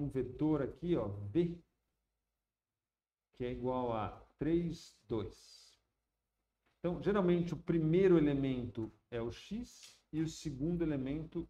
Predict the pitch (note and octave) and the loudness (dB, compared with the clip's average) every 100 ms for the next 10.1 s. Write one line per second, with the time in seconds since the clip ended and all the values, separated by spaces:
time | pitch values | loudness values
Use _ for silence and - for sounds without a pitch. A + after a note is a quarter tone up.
0 | _ C#3 C#3+ A2 - _ _ _ _ _ | _ -8 -6 -6 -10 _ _ _ _ _
1 | _ _ _ _ _ _ _ C#3 C#3 C3 | _ _ _ _ _ _ _ -4 -4 -4
2 | - C3+ C3 B2 A#2+ A2 G#2 - C#3+ D3+ | -6 -4 -2 -2 -6 -4 -6 -6 -4 -4
3 | B2 G#2 - _ - A#2 G2+ F#2+ - - | -4 -8 -18 _ -4 -2 -2 -6 -14 -14
4 | - F3 A3+ - - - - _ _ _ | -4 -2 -2 -8 -18 -20 -20 _ _ _
5 | _ _ _ _ _ _ _ _ - F3 | _ _ _ _ _ _ _ _ -8 -6
6 | F3 - - _ - F#3 C#4+ - - - | -6 -8 -20 _ -4 -2 -2 -6 -16 -20
7 | _ _ _ C3+ - F3+ F3+ - _ F3+ | _ _ _ -12 -4 -4 -4 -12 _ -6
8 | A#3+ - E3+ E3+ E3 D3 C#3+ A#2 - - | -6 -6 0 0 2 0 2 0 -6 -12
9 | _ D3 D#3+ B2 - F#3 F#3 - - - | _ -2 0 -2 0 2 2 -2 -10 -20
10 | - | -20